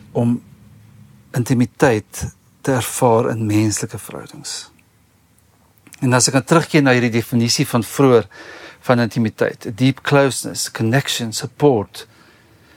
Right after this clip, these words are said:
involving vulnerability, sharing of thoughts and feelings, physical, emotional, intellectual, spiritual closeness. Dan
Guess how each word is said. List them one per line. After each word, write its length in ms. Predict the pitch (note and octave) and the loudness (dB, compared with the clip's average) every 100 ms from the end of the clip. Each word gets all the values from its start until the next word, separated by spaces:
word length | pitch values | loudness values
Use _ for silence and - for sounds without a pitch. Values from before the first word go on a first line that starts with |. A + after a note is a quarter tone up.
| _ - | _ -6
involving 560 | A2+ B2 C#3 C3+ C3 | 0 2 4 2 2
vulnerability, 760 | A2+ A#2 A#2 G2 G#2 B2+ B2+ G2 | 4 2 2 0 0 0 -2 -6
sharing 640 | F#2 - C3+ C#3 C#3 A#2 | -6 -2 2 4 4 0
of 100 | G#2 - - | -2 -6 -6
thoughts 340 | - B2+ A#2 - | 0 0 -2 -8
and 100 | - | -12
feelings, 720 | - C3+ B2 G2+ F#2 - - - - - _ - | -4 -2 -2 -2 -6 -10 -14 -20 -20 -20 _ -2
physical, 400 | C#3+ B2+ A2 A#2+ | -2 0 -2 0
emotional, 520 | A#2 A2+ A#2+ - A2+ | 2 4 4 2 -2
intellectual, 600 | G#2 A2+ A2+ - B2+ G2+ | -2 0 0 0 -2 -2
spiritual 540 | G2 - B2 B2 - A2 | -4 -4 -2 -2 -4 -8
closeness. 680 | - A#2 A2+ - - - - _ _ - - _ _ _ - _ _ _ - - _ _ _ _ _ _ _ - | -6 -6 -6 -10 -10 -12 -12 _ _ -20 -20 _ _ _ -20 _ _ _ -20 -20 _ _ _ _ _ _ _ -2
Dan 240 | B2+ C#3 | 2 2